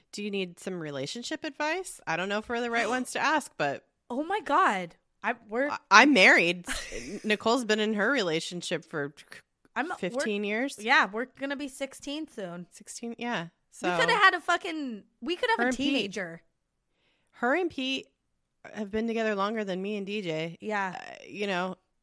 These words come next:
Speaker 1: don't ask me, ask Nicole.
Speaker 2: Yeah. Well, I just, I just have some feelings about marriage for myself. That's it. You know, that's all.
Speaker 1: That's fair.
Speaker 2: That's all it is.
Speaker 1: Yeah. I have
Speaker 2: Um,
Speaker 1: two children and, you know, like,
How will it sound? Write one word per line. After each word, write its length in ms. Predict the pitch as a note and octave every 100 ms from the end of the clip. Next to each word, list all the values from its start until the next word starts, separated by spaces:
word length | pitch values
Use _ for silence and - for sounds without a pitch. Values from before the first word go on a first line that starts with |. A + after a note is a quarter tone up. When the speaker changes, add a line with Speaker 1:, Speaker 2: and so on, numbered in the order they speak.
| _ F3
Speaker 1:
don't 240 | F3 G#3
ask 240 | G3 F#3+ A3+
me, 120 | E3
ask 200 | D#3 -
Nicole. 380 | E3+ F3+ D#3 C3+ _
Speaker 2:
Yeah. 280 | - B3 G3+ - _
Well, 140 | G3 G3
I 120 | A3
just, 420 | C#4+ - - - - _
I 80 | A3+
just 120 | F4+
have 160 | G#3+ F3
some 160 | - G#3
feelings 300 | F#3+ G#3 G3+
about 180 | G3+ G#3+
marriage 440 | A3 B3+ E3+ E3+ -
for 120 | A3
myself. 480 | A3 A3 A#3+ E3+ - -
That's 240 | F#3+ F#3+
it. 120 | A3+ _ -
You 140 | A#3+
know, 180 | A#3 B3 - _ -
that's 220 | G#3+ G3+
all. 120 | A#3 G#3+
Speaker 1:
That's 100 | F#3
fair. 140 | A3
Speaker 2:
That's 180 | G3+ -
all 180 | A3+ A3+
it 80 | A#3+
is. 100 | G3+
Speaker 1:
Yeah. 180 | F#3+ E3+ _ _ - - - - _
I 120 | - C4
have 140 | B3+
Speaker 2:
Um, 40 | A3+
Speaker 1:
two 140 | C4+
children 480 | - C#4 C4 D#3+ C#3+
and, 460 | A2 F#3 A#2 F#3
you 60 | G3
know, 240 | F3 E3 G3
like, 340 | G3 G3+ -